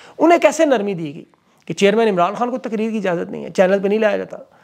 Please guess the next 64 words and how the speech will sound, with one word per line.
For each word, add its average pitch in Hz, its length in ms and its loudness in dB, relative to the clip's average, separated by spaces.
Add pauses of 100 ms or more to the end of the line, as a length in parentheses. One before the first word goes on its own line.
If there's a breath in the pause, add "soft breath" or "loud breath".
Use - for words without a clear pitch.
(520 soft breath)
अगर 208 180 6
आप 247 140 4
उन 262 60 8
लोगों 226 160 4
की 262 60 2
तकरीरी 226 460 0
बयान 208 460 2
ही 285 60 0
सिर्फ 214 160 -4
देखें 160 300 -4
जो 202 60 -2
एक 196 340 2
दिन 185 180 0
पहले 202 320 0
तक, 143 180 -8 (100)
बल्कि 175 200 -4
एक 165 80 -8
शाम 196 320 0
पहले 170 240 -2
तक 165 260 -6 (460 soft breath)
तहरीक 170 240 2
इंसाफ 190 460 2
में 165 180 -8
थे 139 120 -10 (500)
और - 140 -2
अगले 214 240 6
दिन 226 120 4
वो 214 100 4
छोड़ 190 400 2
गए, 151 180 -4 (480 soft breath)
लोग 175 200 4
कहते 220 200 0
हैं, 226 40 4
"भाई 175 200 0
हुआ 196 160 6
क्या 208 180 -2
इन 185 120 -2 (340)
आठ, 170 120 -4
दस, 165 160 -2
बारह 165 240 2
घंटों 135 280 -6
में?" - 80 -14 (640 soft breath)
शाम 185 260 2
तक 214 140 4
इमरान 185 220 2
खान 208 120 0
के 220 80 -2
गीत 180 200 -4
गा 180 140 2
रहे 165 100 -2
थे, 180 80 -2
अगली 175 160 -2
सुबह 190 160 0
प्रेस 190 240 0
कॉन्फ्रेंस 185 280 -2
करके 170 220 0
वो 165 100 0
पार्टी 135 280 -4
बदल 175 240 0
रहे 180 100 0
हैं, 160 80 -2
नज़रिया 131 260 -2
भी 175 140 -4
बदले, 180 240 -4